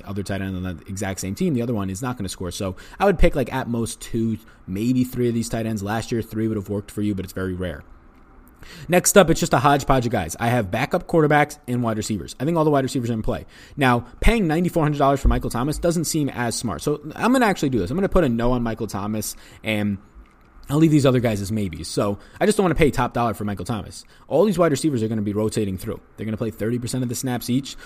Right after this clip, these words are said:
So if a guy, Michael Thomas, is gonna play thirty percent of the snaps, and Jarvis Landry is gonna play thirty percent of the snaps,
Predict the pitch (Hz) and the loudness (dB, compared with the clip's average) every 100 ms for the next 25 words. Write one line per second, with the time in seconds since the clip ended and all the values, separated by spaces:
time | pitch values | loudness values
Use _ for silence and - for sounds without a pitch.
0 | - - 139 135 139 131 135 165 180 175 | -10 2 4 4 0 -2 0 2 4 4
1 | 151 143 135 135 123 104 110 104 104 107 | 2 0 0 0 -2 -4 -4 -4 -4 -4
2 | 104 95 107 98 92 101 90 95 - - | -4 -4 -6 -6 -6 -6 -6 -6 -10 -14
3 | - - 123 120 117 - - 143 165 131 | -20 -8 -2 -2 -2 -6 2 6 6 4
4 | 123 143 160 110 101 - 123 131 117 117 | 0 0 2 2 0 -4 -2 0 2 0
5 | 101 107 101 98 107 95 - 98 92 104 | 0 -2 -2 -4 -6 -6 -6 -6 -6 -6